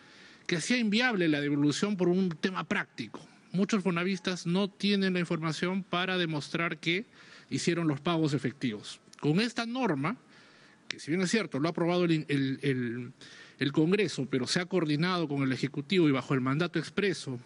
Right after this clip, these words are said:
de la Presidenta, ahora la Comisión del fonavi podrá establecer un procedimiento para la devolución de aquellas personas que tengan información incompleta, que son los que no han cobrado hasta la fecha. Y como Ejecutivo,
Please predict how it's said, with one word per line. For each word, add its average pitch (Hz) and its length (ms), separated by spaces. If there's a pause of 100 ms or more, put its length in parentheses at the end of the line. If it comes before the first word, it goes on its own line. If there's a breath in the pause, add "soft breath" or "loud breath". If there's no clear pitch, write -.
(140)
de 123 180
la 131 100
Presidenta, 147 760 (480 loud breath)
ahora 196 440
la 170 120
Comisión 175 680 (200)
del 120 160
fonavi 165 400
podrá 156 360
establecer 151 680 (520 loud breath)
un 160 140
procedimiento 170 760
para 185 260
la 180 140
devolución 180 680 (600 loud breath)
de 156 100
aquellas 202 240
personas 196 400
que 170 100
tengan 190 300
información 156 540
incompleta, 156 580
que 135 120
son 180 200
los 175 120
que 156 120
no 165 100
han 175 100
cobrado 156 440
hasta 135 220
la 117 100
fecha. - 380 (460 loud breath)
Y 127 60
como 143 200
Ejecutivo, 226 680